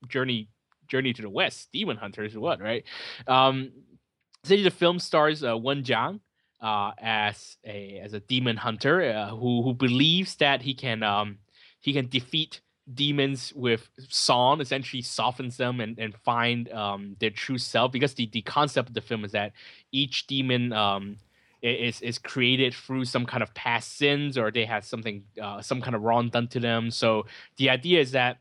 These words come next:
uh, uh, his philosophy of the, uh, of demon hunting is that, um, he can actually, um, uh, uh, soften them up and, and, and tell, and have them discover their real,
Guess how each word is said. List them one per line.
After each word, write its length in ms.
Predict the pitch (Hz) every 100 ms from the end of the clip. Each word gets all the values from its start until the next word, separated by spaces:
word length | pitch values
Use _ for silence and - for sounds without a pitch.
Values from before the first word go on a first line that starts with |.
| -
uh, 60 |
uh, 200 | 131 127
his 160 | 110 180
philosophy 540 | - 147 135 - 131
of 80 | 117 -
the, 160 | 123 110
uh, 80 |
of 180 | 107 104
demon 240 | 127 123 110
hunting 420 | 113 104 110 101
is 200 | 98 -
that, 220 | 101 98
um, 260 | 98 98 104 _ _
he 140 | - 131
can 180 | 131 117
actually, 520 | 120 - 120 113 104
um, 320 | 101 95 101 _ _ _ _ -
uh, 540 | 107 104 101 101 101
uh, 40 | 95
soften 480 | - 127 139 135
them 180 | 123 113
up 280 | 107 107 -
and, 220 | 110 107
and, 240 | 101 101 104
and 320 | 104 107 110
tell, 240 | - 131
and 180 | 127 117
have 240 | 104 117 -
them 240 | 117 113 -
discover 500 | 120 - 135 123 117
their 160 | 120 110
real, 480 | 104 120 117 110